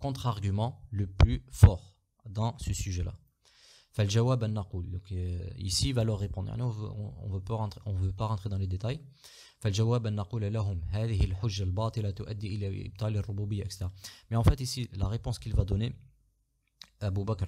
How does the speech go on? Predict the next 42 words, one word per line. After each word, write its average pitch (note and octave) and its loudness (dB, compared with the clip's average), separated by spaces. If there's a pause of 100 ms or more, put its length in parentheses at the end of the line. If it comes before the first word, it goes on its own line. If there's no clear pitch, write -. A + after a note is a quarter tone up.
al-Baqillani, G2 0
et G#2 2
notamment, A2 4
et G2+ 0
aussi G#2+ 2
Abu F2+ 0
al-Hasan G2+ 0
al-Ash'ari, G2 0 (680)
je F#2 0
sais F#2+ 2
pas G#2+ 0
si - -4
on, F#2 0
si - -6
on F#2+ 2
l'a F#2 4
vu. A2 -4
En G2+ -2
tout G2 -2
cas, A2+ 2
moi, G#2+ 2
je, G2 2
je F#2 0
l'ai G2 2
dit, G#2+ 0
mais F#2+ 2
je F#2+ -4
sais F#2 -4
plus G#2+ -6
si - -4
je F2+ -2
l'ai F#2 0
coupé - -4
ou G2 0
pas - -4
au G2+ 0
montage. G2 -2 (1300)
Mais G2 -2
ici, G#2+ 2
Abu F#2 4
Bakr - 0
al-Baqillani G#2+ 0